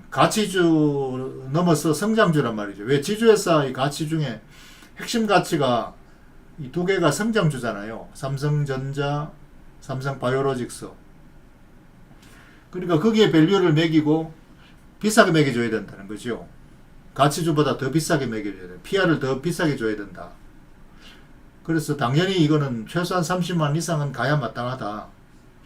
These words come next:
요렇게 평가를 하고 싶습니다, 저는. 오늘 상승할까요? Nobody knows예요, 그거는. <laughs> 그래서 주가의 이 방향을 매-,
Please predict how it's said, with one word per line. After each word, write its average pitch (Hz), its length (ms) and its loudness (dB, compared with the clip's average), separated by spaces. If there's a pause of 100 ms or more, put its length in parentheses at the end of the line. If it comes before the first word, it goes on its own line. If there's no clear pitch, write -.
(580)
요렇게 143 840 0
평가를 131 340 -4
하고 107 140 -8
싶습니다, 107 600 -10
저는. 101 200 -16 (3500)
오늘 240 280 12
상승할까요? 208 1000 10 (1040)
Nobody 208 380 8
knows예요, 156 580 4
그거는. 131 460 -2 (520)
<laughs> - 1600 -2
그래서 175 420 2
주가의 190 960 8
이 127 220 -8
방향을 147 500 4
매-, 120 220 -4